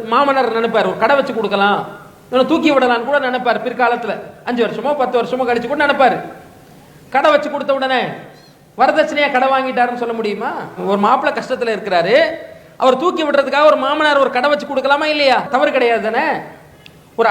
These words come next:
அண்ணன் ஒரு தம்பி கடை வச்சு கொடுக்கலாம், ஒரு தம்பி அண்ணனுக்கு கடை வச்சு கொடுக்கலாம், ஒரு அப்பா தன்னுடைய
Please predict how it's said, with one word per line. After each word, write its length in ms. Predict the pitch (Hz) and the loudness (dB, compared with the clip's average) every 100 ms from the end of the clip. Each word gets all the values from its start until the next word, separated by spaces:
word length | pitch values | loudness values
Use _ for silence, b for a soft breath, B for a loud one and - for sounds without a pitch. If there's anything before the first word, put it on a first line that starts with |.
| 214 | 2
அண்ணன் 340 | 262 302 311 | 0 0 2
ஒரு 80 | 285 | 2
தம்பி 180 | 240 269 254 | 0 -2 0
கடை 120 | 233 | 0
வச்சு 140 | 233 208 | -2 -4
கொடுக்கலாம், 360 | 202 196 220 294 | -6 -2 0 0
ஒரு 80 | 285 247 | 0 -4
தம்பி 200 | 294 302 | 0 0
அண்ணனுக்கு 280 | 254 262 247 | 0 0 -2
கடை 120 | 233 240 | -2 -2
வச்சு 140 | - 208 | -4 -6
கொடுக்கலாம், 400 | 196 202 277 311 - - B B 254 | -4 0 0 -2 -8 -16 B B -2
ஒரு 80 | 254 247 | 0 0
அப்பா 260 | - 302 330 311 - | 0 2 2 0 -4
தன்னுடைய 240 | 269 285 | -4 4